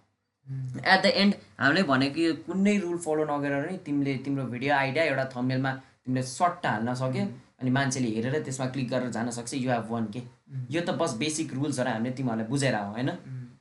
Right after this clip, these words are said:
Speaker 2: अब तिमी फलो गर्ने नगर्ने आफ्नै कुरा हो, आफ्नै एउटा नयाँ ट्रिक पनि निकाल्न सक्छौ नि त तिमीहरूले, होइन?
Speaker 1: त्यसको
Speaker 2: उम्।
Speaker 1: रियलिज्म भागमै पर्छ जस्तो लाग्यो।
Speaker 2: रियलिज्म?
Speaker 1: अँ।
Speaker 2: अँ, एक
Speaker 1: यस।
Speaker 2: प्रकारले आफ्नै एउटा युनिक।
Speaker 1: युनिक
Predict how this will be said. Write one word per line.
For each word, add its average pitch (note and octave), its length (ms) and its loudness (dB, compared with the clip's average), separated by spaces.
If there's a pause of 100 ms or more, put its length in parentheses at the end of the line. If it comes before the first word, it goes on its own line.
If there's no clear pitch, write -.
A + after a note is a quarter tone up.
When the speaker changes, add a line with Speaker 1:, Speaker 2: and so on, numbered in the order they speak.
(120)
Speaker 2:
अब C3+ 100 -4
तिमी C#3 140 -4
फलो D3 260 2
गर्ने C#3+ 240 2
नगर्ने C#3+ 340 0
आफ्नै A#2+ 280 -4
कुरा G#2 220 -4
हो, F#2+ 140 -6
आफ्नै C#3+ 260 0
एउटा C3 140 2
नयाँ C3 280 2 (100)
ट्रिक D#3 200 -2
पनि D3+ 160 0
निकाल्न B2 320 -2
सक्छौ A#2 300 -8
नि B2+ 60 0
त - 120 -8
तिमीहरूले, A2 360 -4
होइन? A#2 180 -2 (760)
Speaker 1:
त्यसको B2+ 200 -10
Speaker 2:
उम्। C3+ 300 -6
Speaker 1:
रियलिज्म D#3+ 440 -8
भागमै B2+ 320 -8
पर्छ B2+ 300 -12
जस्तो C3 120 -12
लाग्यो। A#2+ 220 -10 (240)
Speaker 2:
रियलिज्म? A2 560 -4
Speaker 1:
अँ। B2+ 360 -14 (360)
Speaker 2:
अँ, G#2 140 -8
एक G2+ 80 -10
Speaker 1:
यस। G2+ 60 -12
Speaker 2:
प्रकारले A2 320 -4
आफ्नै A2+ 320 -2
एउटा A2+ 300 -2 (500)
युनिक। C3 420 0
Speaker 1:
युनिक C#3 340 -2